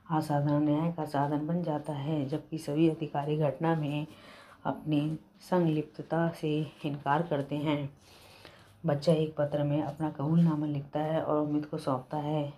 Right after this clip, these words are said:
जब बच्चा अपने घर पहुंचता है, तो वह पाता है कि सुंदर ने उसके बेटे और पत्नी को बंधक बना लिया है। थोड़े संघर्ष के बाद सुंदर ने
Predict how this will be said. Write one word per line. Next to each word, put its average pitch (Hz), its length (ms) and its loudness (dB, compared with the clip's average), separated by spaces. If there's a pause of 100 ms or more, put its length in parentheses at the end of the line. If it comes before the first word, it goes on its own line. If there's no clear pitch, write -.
(140)
जब 156 160 0
बच्चा 151 280 -4
अपने 151 260 -2
घर 151 100 0
पहुंचता 143 460 -4
है, 156 140 -2
तो 156 160 -2
वह 156 140 2
पाता 139 340 -2
है 147 180 6
कि 139 120 -4
सुंदर 156 440 -2
ने 151 240 -2 (640)
उसके 165 220 -4
बेटे 151 580 0 (280)
और 175 100 0
पत्नी 143 360 -2
को 147 100 -2
बंधक 147 280 0
बना 160 280 0
लिया 147 240 -4
है। 147 440 -4 (640)
थोड़े 170 220 8
संघर्ष 151 380 -4
के - 140 -6
बाद 156 280 0
सुंदर 156 360 0
ने 151 360 2